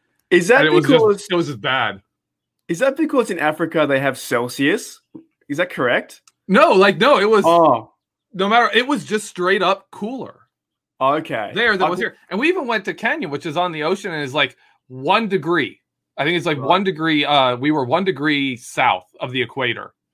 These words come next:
Speaker 1: Yeah.
Speaker 2: Right? And it was cooler than it was in Pittsburgh.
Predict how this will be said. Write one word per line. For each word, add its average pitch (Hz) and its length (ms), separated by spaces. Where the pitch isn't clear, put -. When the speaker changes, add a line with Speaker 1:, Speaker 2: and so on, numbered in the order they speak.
Speaker 1:
Yeah. 117 140
Speaker 2:
Right? 147 260
And 151 180
it 143 100
was 151 300
cooler 120 560
than 127 180
it 123 80
was 123 200
in 110 80
Pittsburgh. - 400